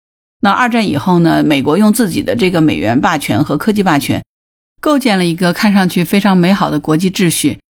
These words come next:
但是在这个秩序里，美国是老大，周围的一群马仔组成了所谓的发达国家核心成员，对不对？西欧的各国、澳洲、加拿大、新西兰、日本、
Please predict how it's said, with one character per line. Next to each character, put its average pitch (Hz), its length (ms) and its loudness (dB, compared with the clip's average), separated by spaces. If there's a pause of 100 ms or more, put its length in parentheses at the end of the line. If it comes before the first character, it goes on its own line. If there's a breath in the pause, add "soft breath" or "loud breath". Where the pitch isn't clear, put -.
(100)
但 277 140 2
是 269 100 4
在 262 100 2
这 320 120 -2
个 269 80 2
秩 214 180 0
序 170 160 -2
里， 110 260 0
美 147 200 2
国 147 160 -2
是 160 120 0
老 - 140 0
大， - 160 -6 (260)
周 311 160 0
围 262 120 2
的 262 60 0
一 269 60 2
群 233 160 2
马 185 240 2
仔 190 240 -2
组 190 140 2
成 175 160 0
了 202 100 4
所 151 200 -2
谓 160 120 2
的 165 220 0 (320)
发 233 180 0
达 180 140 -2
国 175 160 -2
家 175 160 0
核 180 160 -4
心 190 160 0
成 151 180 2
员， 139 200 0
对 147 100 -4
不 123 60 -8
对？ - 160 -8 (420)
西 - 260 0
欧 214 120 2
的 196 120 0
各 139 200 -2
国、 104 260 -6 (400)
澳 180 160 0
洲、 170 180 0
加 180 180 0
拿 170 140 2
大、 156 140 0
新 175 180 0
西 190 140 -2
兰、 165 180 2
日 190 120 -2
本、 131 200 -4